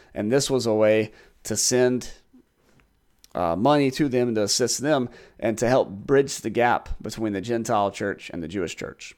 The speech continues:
'cause there was some trouble there. If you read, uh, the book of Acts and pa-, and chapters, uh, in the Bible like Galatians two and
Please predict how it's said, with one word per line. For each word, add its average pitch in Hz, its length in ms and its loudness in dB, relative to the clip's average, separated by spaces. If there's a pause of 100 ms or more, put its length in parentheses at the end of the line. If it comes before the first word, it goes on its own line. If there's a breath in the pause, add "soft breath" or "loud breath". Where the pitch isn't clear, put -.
(120)
'cause 90 120 -10
there 104 100 0
was 101 140 -2
some 82 160 -8
trouble 120 360 -2
there. 76 340 -6
If - 180 -10
you 95 120 -4
read, 98 260 -2 (580 loud breath)
uh, 98 180 2
the 98 80 0
book 101 140 -2
of 92 100 -2
Acts - 600 0
and 92 400 -4
pa-, 95 240 -2
and 87 180 -6
chapters, 98 540 -2
uh, 85 220 -4
in 110 80 -4
the 107 40 -4
Bible 95 320 0
like 85 200 -4
Galatians 92 800 -4
two 120 600 0
and 80 300 -6